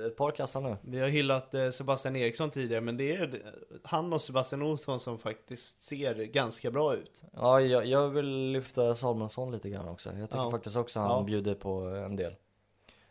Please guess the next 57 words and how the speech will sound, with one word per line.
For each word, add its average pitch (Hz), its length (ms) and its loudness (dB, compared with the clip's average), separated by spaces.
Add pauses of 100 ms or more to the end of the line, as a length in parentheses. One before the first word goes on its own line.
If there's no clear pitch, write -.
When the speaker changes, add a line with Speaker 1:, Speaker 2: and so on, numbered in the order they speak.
(140)
Speaker 1:
Eh, 107 200 4
men 113 100 2
han, 113 260 8
jag 110 100 6
tycker 123 120 2
att, 139 140 -2
eh, 117 420 6 (440)
det 127 200 6 (100)
beror 131 460 0
ju 139 60 4
lite 135 200 4
på 143 200 4
Eriksson 110 420 4
också, 120 220 -2
för 104 100 0
att 98 100 -2
jag 104 120 -2
tycker 110 160 -2
att 101 60 -2
de 107 120 -2
har 101 80 -2
ett 104 60 -10
ganska 107 260 -2
bra 131 180 4
kombinationsspel 113 1000 -2
med 104 220 -4
varandra 107 320 2
på - 120 -12
sin 95 220 -6
kant. 104 320 -4
Speaker 2:
Ja. 110 240 -2 (400)
Nu 127 160 -6
klev 143 200 4
han 127 140 2
av 120 120 2
ganska 120 260 -4
tidigt 120 400 -6
dock. - 400 -8 (180)
Speaker 1:
Ja, 107 260 8
Speaker 2:
Eh, 107 60 -6
Speaker 1:
men 107 180 -12 (160)
det 110 100 -4
Speaker 2:
Carlén 117 340 6
Speaker 1:
ser 120 100 4
Speaker 2:
tycker 113 220 -2
jag 113 120 0
spelar 110 260 -2
upp 110 120 -6
sig. 107 180 -8
Speaker 1:
Ja, 113 160 8
han 175 220 6
Speaker 2:
Om 131 120 6
vi 131 60 2
Speaker 1:
också. 135 80 4
Speaker 2:
ska 117 500 6 (140)
fortsätta 123 560 -4
och 117 160 0